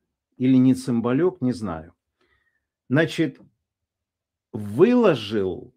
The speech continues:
рейтинг, значит, не рейтинг типа, э, как бы, да, а, как вам сказать, а, вот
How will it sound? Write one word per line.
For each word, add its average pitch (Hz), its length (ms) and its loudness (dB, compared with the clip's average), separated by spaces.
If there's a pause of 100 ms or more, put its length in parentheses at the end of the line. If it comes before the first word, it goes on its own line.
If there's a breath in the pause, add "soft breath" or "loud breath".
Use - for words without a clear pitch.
(140)
рейтинг, 147 1120 -2
значит, 156 500 -4
не 139 260 4
рейтинг 175 760 0
типа, 135 520 0 (540 soft breath)
э, - 320 -12 (240)
как 127 220 -6
бы, 101 400 -6 (960)
да, 92 300 -12 (1300)
а, 143 480 2 (1000)
как 175 240 -2
вам 160 200 -2
сказать, 131 800 -4 (2000)
а, 123 280 -2 (640)
вот 196 360 2